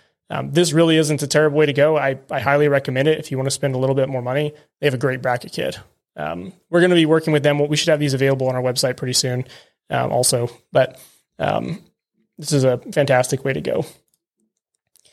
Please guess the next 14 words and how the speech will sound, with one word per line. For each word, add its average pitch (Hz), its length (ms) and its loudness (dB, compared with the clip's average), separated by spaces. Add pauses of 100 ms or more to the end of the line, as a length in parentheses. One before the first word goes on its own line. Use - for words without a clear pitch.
(760)
So 170 420 2 (460)
as 220 160 2
of 220 100 2
right 185 180 2
now, 139 440 0
altogether, 147 720 0 (380)
we're 151 100 -4
looking 160 340 0
at 135 420 -4 (2250)
somewhere 185 340 2
in 185 60 2
the 175 60 2
neighborhood 151 380 2
of, 147 420 0